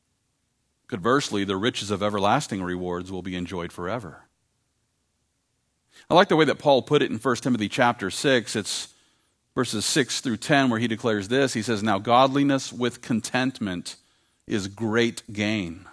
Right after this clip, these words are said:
for we brought nothing into this world, and it is certain that we can carry nothing out. And having food and clothing, with these we shall be content.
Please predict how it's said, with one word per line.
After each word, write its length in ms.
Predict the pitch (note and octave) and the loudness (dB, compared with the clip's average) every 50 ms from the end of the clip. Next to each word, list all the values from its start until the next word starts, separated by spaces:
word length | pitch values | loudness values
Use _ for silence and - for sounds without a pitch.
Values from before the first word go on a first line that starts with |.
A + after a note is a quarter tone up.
| - _ _ _ _ _ _ _ _ _ _ _ _ _ _ _ _ _ | -20 _ _ _ _ _ _ _ _ _ _ _ _ _ _ _ _ _
for 220 | - - A#2 G#2+ G#2 | -2 0 0 2 2
we 160 | G#2 A2 G#2 | 0 -2 -4
brought 520 | F#2 F#2 F2+ G2+ G2+ G2+ A2+ B2+ - - | -4 -4 -4 0 2 2 2 2 0 -2
nothing 460 | G#2+ G#2 G#2+ A2 A2+ - - A2+ A2+ - | -4 -2 -2 -2 -4 -4 -4 -4 -4 -4
into 240 | - A2 G2+ G2 | -4 -4 -4 -4
this 240 | F#2+ G2 F#2 - - | -4 -6 -8 -8 -8
world, 420 | G#2 A2 A2 G#2+ G2+ F#2 F2+ F2+ F#2 | -8 -6 -4 -2 -2 -4 -4 -6 -6
and 220 | F2+ F#2 - - | -8 -8 -8 -8
it 100 | G2 G2+ | -8 -8
is 120 | F#2 E2+ | -8 -8
certain 600 | - - - - D3+ D#3 D3+ - F2+ F2+ E2+ E2+ - _ _ _ _ _ _ _ _ | -10 -10 -8 -4 -4 -4 -4 -4 -6 -8 -10 -10 -14 _ _ _ _ _ _ _ _
that 160 | - F2+ D#2 | -6 -6 -6
we 80 | G#2 G#2 | -6 -6
can 160 | - F#2 F2 | -8 -10 -10
carry 400 | - - - B2 A2 G2 F2 E2 | -10 -8 -6 -4 -4 -4 -4 -4
nothing 400 | E2 F2 F#2+ F#2+ F2+ E2+ E2+ E2+ | -6 -6 -6 -6 -6 -8 -8 -8
out. 500 | F2+ F#2 F2+ D#2+ E2+ - - - - - - _ _ _ _ _ _ _ _ _ _ | -6 -6 -8 -8 -12 -16 -20 -20 -20 -20 -20 _ _ _ _ _ _ _ _ _ _
And 100 | - F#2+ | -10 -4
having 220 | G2 F#2+ F#2 F#2+ F#2 | -4 -2 -2 -4 -6
food 260 | - - G#2 G2+ F#2+ | -6 -6 -4 -4 -4
and 120 | F#2 F#2 | -4 -6
clothing, 440 | - - F#2 F#2 F#2 F#2+ F#2 G2 G2+ | -6 -6 -6 -4 -4 -4 -4 -6 -6
with 180 | G2 F#2 D#2+ D#2 | -8 -8 -8 -6
these 340 | G#2+ A2 A2+ A2 G2 F2 F2+ | -4 -2 -2 -2 -4 -6 -8
we 100 | F#2+ - | -10 -10
shall 220 | - - D#2+ D2 | -8 -8 -8 -8
be 140 | D#2+ F2 D#2 | -10 -12 -12
content. 800 | - - D#2 C2+ - - - C3 B2+ E2 - - - - - | -12 -12 -14 -12 -12 -10 -8 -8 -6 -8 -8 -12 -16 -20 -20